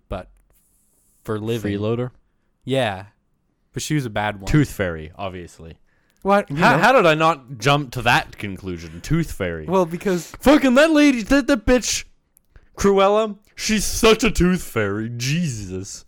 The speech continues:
Speaker 1: Cruella DeVille from one hundred and one Dalmatians?
Speaker 2: Wow.
Speaker 1: Well, but she
Speaker 2: Dogs, leaving them behind, generally shitty person. Come on.
Speaker 1: Cruella didn't leave the dogs behind. She wanted to skin them to make a jacket.
Speaker 2: Well, that was close.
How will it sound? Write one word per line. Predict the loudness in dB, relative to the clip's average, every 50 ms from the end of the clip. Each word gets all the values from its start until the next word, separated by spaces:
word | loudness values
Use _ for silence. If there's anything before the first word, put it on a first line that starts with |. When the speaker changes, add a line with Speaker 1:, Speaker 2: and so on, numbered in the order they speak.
| _ -18
Speaker 1:
Cruella | -10 -6 -4 -2 -2 -2 -2 -2 -4 -4 -6 -8 _ _ _ _ _ _ _ _ _ _ -12
DeVille | -12 -8 -4 -2 -2 -2 -2 -4 -6 _ _ _
from | -4 -4 -2 -2
one | -2 -4 -4
hundred | -4 -4 -4 -4 -4 -4
and | -4 -4
one | -4 -4 -4
Dalmatians? | -6 -6 -6 -6 -6 -6 -8 -8 -8 -8 -8 -8 -4 0
Speaker 2:
Wow. | 0 0 0 0 -2 -6 -6 -6 -8 -8 -10 _ _ _ _ _ _ _ _ _ _ _ _ _ _ _ -10
Speaker 1:
Well, | -6 -4 -2 -2 -4 -4 -8 -14 _ _ _ _ _
but | -8 -8 -8 -4
she | 2
Speaker 2:
Dogs, | 4 6 6 8 6 4 2 -2 -10 -10 -10 -14 -18 _ -6
leaving | -4 -2 -2 0 -2 -2 -2
them | 0 2
behind, | 2 2 2 2 2 2 0 0 -2 -4 -6 -10 -12 -8
generally | -2 0 0 0 2 0 0 0 -2
shitty | -2 -2 -2 -2 -2 -2 0
person. | 2 2 2 2 2 -2 -2 -2 -4 -6
Come | -6 -4 -2 0 2 4
on. | 4 4 4 4 0 -4 -8 -12
Speaker 1:
Cruella | -8 -4 -2 -2 -2 -2 -2
didn't | -2 -4 -4 -4 -6
leave | -6 -8 -8
the | -10 -8
dogs | -6 -4 -4 -4 -6
behind. | -8 -12 -10 -10 -10 -10 -12
She | -12 -12
wanted | -10 -10 -10 -10 -10
to | -12 -14
skin | -14 -14 -10 -8 -8 -6 -6
them | -8 -10 -10 -12
to | -12
make | -12 -12 -12 -14
a | -16
jacket. | -14 -14 -14 -14 -14 _ -18 -20 -20 _ _ _ _ _ _ _ _ _ _ _ _ _ _ _ _ _ _ _ -20
Speaker 2:
Well, | -18 -18 -16
that | -16 -18
was | -18 -18
close. | -18 -16 -16 -16 -16 -16 -20 -20